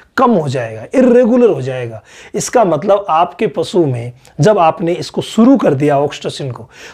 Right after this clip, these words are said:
तो उसके बाद आपका पशु इसका आदी हो जाएगा। यानी बगैर ऑक्सीटोसिन हार्मोन लगाए, बगैर ऑक्सीटोसिन का इंजेक्शन लगाए पशु पाउसेगा ही नहीं। तो उस अवस्था में फिर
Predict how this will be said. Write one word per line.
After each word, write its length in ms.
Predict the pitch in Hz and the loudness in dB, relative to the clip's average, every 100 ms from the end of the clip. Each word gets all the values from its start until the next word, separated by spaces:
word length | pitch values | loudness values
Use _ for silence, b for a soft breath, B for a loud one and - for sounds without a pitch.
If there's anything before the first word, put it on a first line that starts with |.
| - | -2
तो 60 | 208 | 0
उसके 360 | 196 - 269 | 0 2 2
बाद 380 | 180 147 165 196 | 4 4 2 0
आपका 320 | 151 147 - 160 | -4 -4 -4 -6
पशु 320 | - - 196 | -6 -6 -4
इसका 280 | 175 - 170 | -6 -6 -8
आदी 420 | - 143 156 180 | -6 -2 2 2
हो 140 | 120 | 0
जाएगा। 420 | 110 117 104 104 - B B - | -6 -12 -14 -18 -20 B B 0
यानी 220 | 185 233 | 2 4
बगैर 640 | 180 143 170 170 247 254 - | 2 2 0 4 4 4 0
ऑक्सीटोसिन 680 | 185 - - 190 190 196 190 | -6 -6 -6 -6 -6 -8 -8
हार्मोन 500 | 147 143 147 160 156 120 | -4 -4 -2 -2 -2 0
लगाए, 480 | 135 147 160 123 92 _ _ _ _ | 2 2 2 -2 -8 _ _ _ _
बगैर 600 | 147 151 175 220 247 254 B B B | -4 0 2 4 4 2 B B B
ऑक्सीटोसिन 560 | 185 - - 214 220 202 | -2 -2 -2 -2 0 0
का 100 | - - | -2 -2
इंजेक्शन 440 | 175 185 214 240 196 | 0 2 2 2 2
लगाए 360 | 143 143 180 | 2 2 2
पशु 280 | 185 156 - 151 | 0 -6 -6 -8
पाउसेगा 580 | - 160 170 - 165 | -2 0 0 0 -2
ही 140 | 147 113 | -2 -6
नहीं। 140 | 101 _ _ b b b b | -10 _ _ b b b b
तो 60 | - - | -4 0
उस 180 | 320 - | 0 2
अवस्था 380 | 208 202 202 190 | 2 2 2 -2
में 120 | 185 | -2
फिर 240 | 170 156 | 0 -2